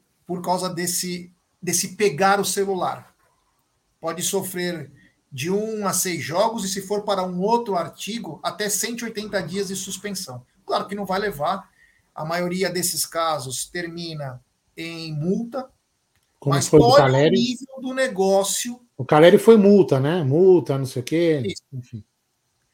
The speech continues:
Speaker 1: Olha o nível do negócio. Então é bem preparado. Aí eles deixam pra punir o Abel mais pra frente, quando tiver na reta final, que vai precisar do treinador. Então, Palmeiras, fica ligado aí, vai, dá uma,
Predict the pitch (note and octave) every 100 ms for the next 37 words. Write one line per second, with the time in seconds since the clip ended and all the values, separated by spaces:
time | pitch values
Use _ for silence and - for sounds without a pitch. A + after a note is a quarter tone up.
0 | _ _ - G#3+ B3+ C#4 A3+ C4 B3 A#3+
1 | B3+ A#3 E3 E3 C#3+ - B2+ - B3 A#3+
2 | F#3 - C#4 C#4+ D4 C#4+ F#3 G3+ F#3+ A#2
3 | A2+ _ _ _ _ _ _ _ _ _
4 | G3 B3 C4+ D#3 A#3 B3 A#3 G#3+ G#3 G3
5 | F#3+ G3 F#3+ F#3+ E3+ C#3+ F3+ A3 G3 A#3
6 | A#3+ B3+ A#3 - G#3 A3 F3+ - - _
7 | _ _ _ _ D3+ F3+ F#3 G3 G3 G3
8 | F#3+ G3+ G3+ G3 G3 G3+ G3 D#3 A#2+ -
9 | _ _ _ _ C3+ E3 F3+ - E3+ F#3
10 | F#3+ F#3+ F#3+ F#3+ - _ _ _ F#4+ -
11 | - F3+ F3+ E3 D3+ - F#4+ A#4 F#3+ C#3+
12 | D#3+ E3 D3+ C#3 C#3 C#3+ C3 E3 E3 B2
13 | C3 G3+ A3 F3+ C3